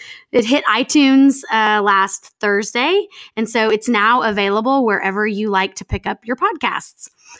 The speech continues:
Uh, God can do all things, <laughs> and The Skinny is absolutely proof of that. I'm telling you what, for him to take a girl who's never even listened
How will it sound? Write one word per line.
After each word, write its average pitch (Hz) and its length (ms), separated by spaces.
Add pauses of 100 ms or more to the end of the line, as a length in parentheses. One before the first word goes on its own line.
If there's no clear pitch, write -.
(440)
Uh, 214 280 (100)
God 247 280
can 285 120
do 240 420 (140)
all 208 220
things, 175 460
<laughs> - 40
and 254 380
The 262 100
Skinny 294 640
is 233 340 (180)
absolutely 240 640
proof 233 380
of 190 180
that. 185 280 (480)
I'm 220 140
telling 240 260
you 240 100
what, 214 180
for 214 120
him 233 200
to 277 120
take 226 400
a 226 40
girl 220 300
who's 226 180
never 214 280
even 214 360
listened 269 520